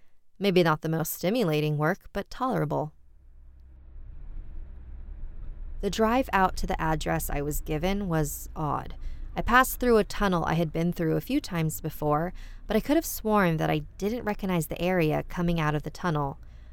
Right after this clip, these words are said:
I pushed my confusion aside, figuring that the landscape had changed since my last time in the area. I arrived at the address after over an hour of driving. It was remote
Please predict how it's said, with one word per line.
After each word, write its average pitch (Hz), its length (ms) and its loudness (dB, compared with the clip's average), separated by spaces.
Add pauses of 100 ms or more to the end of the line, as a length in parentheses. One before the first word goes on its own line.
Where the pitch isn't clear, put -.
(340)
I 220 60 0
pushed - 340 2
my 277 140 0
confusion 208 600 2
aside, 170 640 0
figuring 220 460 4
that 175 180 4
the 180 100 0
landscape 165 580 0
had 156 100 -4
changed 156 500 -2
since - 320 -6
my 151 140 0
last 147 320 -2
time 151 320 -4
in 156 120 -2
the 156 100 -2
area. 156 480 2 (640)
I 190 100 4
arrived 190 400 6
at 226 80 0
the - 100 -6
address 160 640 0
after 156 380 -6
over 180 340 2
an 170 240 -2
hour 170 360 2
of 151 180 -2
driving. 147 600 -4 (420)
It 156 140 0
was 175 200 2
remote 175 420 4